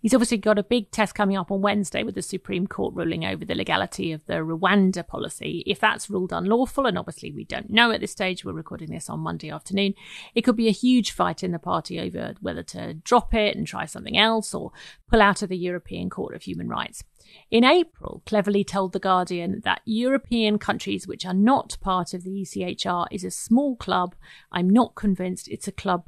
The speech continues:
we want to be part of." But that was what he was saying as Foreign Secretary. Gavin, won't this be a cause célèbre for anyone who still supports Braverman, who would have wanted to pull out, which is a position she supported?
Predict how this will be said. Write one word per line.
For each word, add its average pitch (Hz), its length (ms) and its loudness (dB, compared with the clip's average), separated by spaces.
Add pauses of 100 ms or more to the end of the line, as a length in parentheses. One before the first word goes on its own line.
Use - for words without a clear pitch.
we 196 140 -2
want 185 300 -4
to 170 100 -14
be 175 260 -8 (140)
part 233 480 4
of." - 140 -8 (300)
But 220 100 -4
that 247 120 6
was 330 120 4
what 247 100 2
he 226 60 2
was 220 100 -2
saying 202 160 2
as 202 100 2
Foreign 185 360 2
Secretary. - 720 -8 (220)
Gavin, 302 320 8
won't 359 160 6
this 415 160 6
be 339 160 2
a 294 120 4
cause 285 420 2
célèbre 226 320 4
for 208 120 6
anyone 208 280 6
who 202 60 4
still 196 260 0
supports - 600 6
Braverman, 233 840 4
who 190 300 4
would 190 200 -2
have 165 160 -8
wanted 226 400 4
to 185 80 -8
pull 185 180 -2
out, 185 200 2
which - 180 -8
is 175 140 -10
a 175 80 -10
position 185 380 -6
she 180 160 -6
supported? - 580 -16